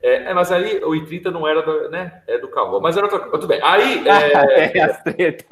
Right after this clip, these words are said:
Speaker 1: então, é, então, matar não tinha tanto problema. Aí, o, o, o H B vinte, o que é interessante dele, aí,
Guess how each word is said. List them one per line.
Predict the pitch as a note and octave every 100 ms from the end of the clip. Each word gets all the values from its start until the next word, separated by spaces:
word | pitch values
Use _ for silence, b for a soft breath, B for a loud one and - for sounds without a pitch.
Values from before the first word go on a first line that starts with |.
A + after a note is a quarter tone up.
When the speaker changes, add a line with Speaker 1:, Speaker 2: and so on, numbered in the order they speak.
| F#3+
Speaker 1:
então, | E3+ F3
é, | F3 D3 - -
então, | G#3+ F#3 -
matar | F#3 - F#3+
não | F#3
tinha | F#3+
tanto | F#3 G3
problema. | - - -
Aí, | E3 F#3+ - - -
o, | - D#3+
o, | E3 E3 D#3+ D#3 - C#3+ C#3+ C#3 -
o | D3
H | E3+ F3+
B | F3
vinte, | F3 A3
o | -
que | F#3+
é |
interessante | F#3 D3 - B2 -
dele, | C#3 E3 A#2+
aí, | G#2+ C3+ C#3+